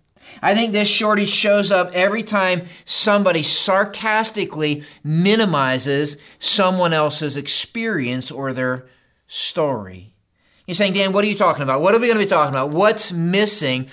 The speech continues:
I think what's missing is respect. And so that's what we're gonna talk about for the next five weeks.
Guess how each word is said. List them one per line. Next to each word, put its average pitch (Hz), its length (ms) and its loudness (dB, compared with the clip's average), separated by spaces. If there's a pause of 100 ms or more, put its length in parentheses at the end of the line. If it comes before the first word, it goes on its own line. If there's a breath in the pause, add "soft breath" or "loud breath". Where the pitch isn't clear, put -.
(220 loud breath)
I 233 180 0
think 262 240 -2
what's 220 280 2
missing 160 920 0 (220 loud breath)
is 156 260 -2
respect. 113 1040 -8 (960 soft breath)
And 190 100 -4
so 233 140 4
that's 285 220 2
what 359 60 0
we're 403 140 4
gonna 311 140 4
talk 254 60 6
about 165 180 2
for 175 80 -4
the 190 80 2
next 190 140 -2
five 202 180 2
weeks. 226 220 -2